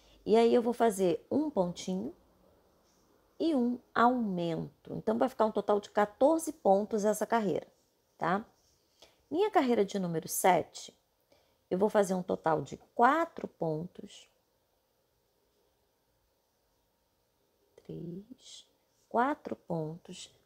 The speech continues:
Depois, eu vou fazer uma diminuição e dois pontos, tá? Uma diminuição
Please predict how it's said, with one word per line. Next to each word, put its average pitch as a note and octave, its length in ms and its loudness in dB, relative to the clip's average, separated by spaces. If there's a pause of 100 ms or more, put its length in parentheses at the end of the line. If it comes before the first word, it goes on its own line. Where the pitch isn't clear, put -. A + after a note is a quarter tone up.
Depois, B3 400 4
eu C4+ 60 -2
vou C4+ 100 0
fazer A3 420 0
uma E4 300 -2
diminuição G#3+ 920 -2 (600)
e A3 100 -2
dois A3+ 640 4
pontos, - 880 -6 (1400)
tá? F#3+ 180 -6
Uma A3+ 240 -4
diminuição F#3+ 840 -8